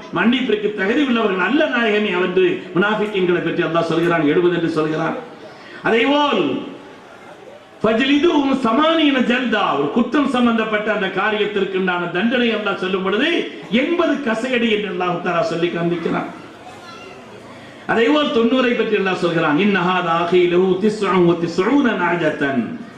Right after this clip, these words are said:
தொண்ணூத்தி ஒன்பது ஆடுகள் என்பது சம்பந்தமா அல்லாஹ் சொல்கிறான். ஃபஅமாத்தஹு அல்லாஹு மியத்த ஆமின், நூறு வருடங்கள் அல்லாஹ் தஆலா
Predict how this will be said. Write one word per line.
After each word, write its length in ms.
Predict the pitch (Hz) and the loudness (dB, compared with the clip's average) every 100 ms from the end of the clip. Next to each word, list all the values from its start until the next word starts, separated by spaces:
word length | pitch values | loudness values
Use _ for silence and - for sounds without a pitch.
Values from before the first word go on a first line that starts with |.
| - - - - - | -20 -20 -20 -6 2
தொண்ணூத்தி 540 | 226 311 339 - 285 | 4 4 2 4 4
ஒன்பது 220 | 247 233 | 4 4
ஆடுகள் 400 | 202 220 226 214 | 2 2 2 2
என்பது 320 | 208 196 180 175 | 2 0 0 0
சம்பந்தமா 320 | 165 156 143 | 0 0 2
அல்லாஹ் 200 | 135 127 | 0 0
சொல்கிறான். 460 | 123 117 110 - - - - - - - - | 0 0 -2 -6 -10 -14 -20 -20 -20 -10 0
ஃபஅமாத்தஹு 600 | 208 214 254 285 277 226 | 2 4 4 2 2 2
அல்லாஹு 420 | 240 262 277 226 | 2 2 2 2
மியத்த 360 | 240 294 320 302 254 277 | 2 2 2 0 0 2
ஆமின், 280 | 302 285 247 | 2 2 2
நூறு 760 | 190 262 320 339 349 349 320 | 2 2 4 6 6 6 4
வருடங்கள் 640 | 226 226 277 262 233 220 170 - - | 2 0 0 0 2 0 -2 -6 -2
அல்லாஹ் 320 | 208 185 185 185 | 2 2 0 0
தஆலா 340 | 190 214 220 | 0 0 0